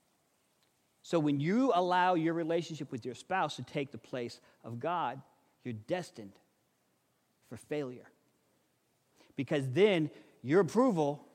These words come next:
stops coming from God. Your approval starts coming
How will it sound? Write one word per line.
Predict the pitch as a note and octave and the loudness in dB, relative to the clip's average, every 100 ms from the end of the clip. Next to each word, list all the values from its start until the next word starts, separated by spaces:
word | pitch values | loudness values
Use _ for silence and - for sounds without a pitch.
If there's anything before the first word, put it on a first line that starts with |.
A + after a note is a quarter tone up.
| _ _ _ - | _ _ _ -2
stops | - D#3 - | 2 2 0
coming | - A3 E3 B2+ - - | 0 2 2 -2 -8 -10
from | C#3 B2+ | -4 0
God. | C#3+ F#3+ C3+ A#2 - - | 4 4 4 0 -10 -2
Your | G3 | 0
approval | A#3+ - C#3+ E3 C3+ B2 | 0 -2 -4 -2 -2 -4
starts | - B2+ | -6 -6
coming | - - C3 A2 | -6 -6 -4 -6